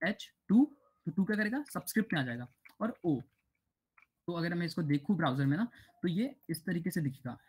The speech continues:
Subscript में आ चुका है टू, एच टू ओ। तो मुझे लगता है ये तो समझ गया होगा आपको। इसी तरीके से बिल्कुल simple सा हमारा ये है superscript, इसमें भी आप एक paragraph बना लीजिए और इसमें अगर मुझे ए स्क्वायर इक्वल्स टू बी स्क्वायर ऐसा कुछ लिखना है,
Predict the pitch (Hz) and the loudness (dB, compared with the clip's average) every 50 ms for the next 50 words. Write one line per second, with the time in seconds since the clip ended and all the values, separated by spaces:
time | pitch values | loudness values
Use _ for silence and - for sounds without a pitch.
0 | _ _ _ - - 170 165 - - - 196 - - 170 151 139 139 135 139 120 | _ _ _ -8 -6 -6 -6 -2 0 0 0 2 2 0 0 0 -2 -4 -4 -4
1 | 117 117 120 - _ - 123 107 - _ _ _ _ _ - - 185 - - - | -4 -6 -8 -8 _ -4 -4 -4 -8 _ _ _ _ _ -6 -4 -4 -4 -6 -4
2 | - 170 170 165 - 143 123 120 - _ _ _ _ _ _ _ _ - - _ | -4 -2 -2 -2 -4 -6 -6 -8 -10 _ _ _ _ _ _ _ _ -20 -20 _
3 | _ _ _ _ _ _ _ _ _ _ _ _ _ 175 175 175 165 160 180 196 | _ _ _ _ _ _ _ _ _ _ _ _ _ 0 2 2 4 4 4 2
4 | 190 - - 202 185 165 180 185 - 202 190 185 165 170 165 165 185 175 160 156 | 2 2 0 0 0 2 0 0 0 0 0 0 2 2 2 2 0 0 0 0
5 | 143 139 - - 220 - - _ _ _ _ - 190 - 254 214 233 214 214 214 | -2 -2 -2 -4 -4 -4 -6 _ _ _ _ -4 0 2 4 4 6 4 4 2
6 | 226 202 226 196 202 196 185 220 220 220 220 208 - 190 170 165 185 190 190 - | 2 4 4 4 2 2 2 0 0 0 0 0 0 0 0 2 0 -2 -2 0
7 | 202 208 196 165 165 165 185 220 226 226 233 190 156 143 143 139 - _ _ _ | 0 0 0 0 0 0 0 0 2 2 2 2 2 0 -2 -6 -10 _ _ _
8 | _ - - 190 196 208 175 - - 143 143 139 - _ _ _ _ _ _ - | _ -2 -2 0 2 0 -2 -2 -2 -2 -4 -4 -6 _ _ _ _ _ _ -10
9 | 147 - 180 185 185 175 190 185 180 190 180 - - 165 170 160 175 175 170 175 | -6 -4 -2 -2 0 0 0 0 0 -2 -4 -2 0 0 0 0 -2 -2 -2 -2
10 | 175 180 196 202 175 214 220 165 135 - _ _ _ - - 147 160 156 - 156 | -2 0 0 0 0 0 0 -2 -4 -8 _ _ _ -8 -6 -4 -4 -4 -4 -6
11 | - - 175 170 165 170 170 170 170 185 156 - - - 160 175 180 185 185 - | -4 -2 -2 0 0 0 0 0 0 -2 -4 -6 -6 -2 -2 -2 -2 -2 -4 -4
12 | - 175 170 180 - - - 165 - 170 170 165 - 190 170 160 175 160 - - | -4 -2 -2 -2 -4 -6 -8 -6 -4 -4 -4 -2 -2 0 0 2 0 0 0 0
13 | 151 143 139 156 156 156 143 147 135 131 123 113 107 | 0 0 0 0 -2 -2 -2 0 0 0 0 -2 -4